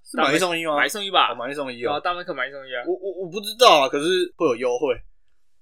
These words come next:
Speaker 1: 好像在更之前不是有那个吗？大侠爱吃汉堡包，好像
Speaker 2: 是啥小？
Speaker 1: 我不知道。
Speaker 2: 我看到的网络，
Speaker 1: 我没有经历过那个。
Speaker 2: 网络用语是还有那个啦，网络流行用语是它什么？本次蛋大。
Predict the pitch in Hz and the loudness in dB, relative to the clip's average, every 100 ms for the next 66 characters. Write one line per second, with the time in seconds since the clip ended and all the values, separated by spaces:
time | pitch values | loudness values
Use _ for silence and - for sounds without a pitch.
0 | - - - - 156 226 254 269 233 247 | -20 -20 -20 -2 6 6 6 6 6 6
1 | 208 - 185 175 135 156 147 131 123 113 | 4 2 2 2 2 -2 -2 -4 -10 -12
2 | 104 - - - - - - - - - | -14 -18 -20 -20 -20 -20 -20 -20 -20 -20
3 | - - - 151 123 123 120 131 - 127 | -20 -20 -6 -2 -2 -2 -4 -6 -6 -10
4 | 120 - - - _ - - - 113 127 | -10 -14 -20 -20 _ -20 -20 -20 -12 -8
5 | 135 135 - - _ - - 104 110 104 | -8 -8 -12 -16 _ -20 -20 -20 -20 -18
6 | 107 101 - - - - 139 - 247 254 | -16 -16 -20 -20 -20 -14 -8 0 2 2
7 | 220 175 165 156 147 208 190 175 139 123 | 4 4 6 4 4 2 2 2 0 0
8 | 139 180 196 202 202 151 127 - 165 147 | -2 -2 -2 0 -2 -2 -12 -12 -8 -2
9 | 131 143 123 127 117 69 82 - - - | -2 -2 -4 -8 -8 -6 -10 -16 -20 -12
10 | 151 139 175 175 151 147 143 147 139 139 | -8 -6 -6 -6 -4 -4 -6 -12 -10 -8
11 | - 127 - _ _ 147 - 120 - 185 | -8 -12 -20 _ _ -2 -2 -2 -4 -2
12 | 143 - 135 123 131 104 - | -4 2 0 2 0 0 -2